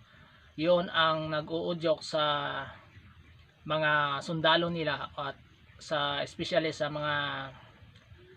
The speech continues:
ah, Chinese Coast Guard na magawa ng mga pagharang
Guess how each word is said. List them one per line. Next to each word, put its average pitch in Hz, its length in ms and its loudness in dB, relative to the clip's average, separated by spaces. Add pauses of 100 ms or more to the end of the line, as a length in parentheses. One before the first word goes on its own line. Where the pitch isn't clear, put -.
(120)
ah, 147 240 2
Chinese 165 320 -2
Coast - 240 -4
Guard 135 320 -2 (320)
na 156 160 0 (1600)
magawa 160 480 6
ng 151 400 -2 (1400)
mga 151 480 2
pagharang 151 560 6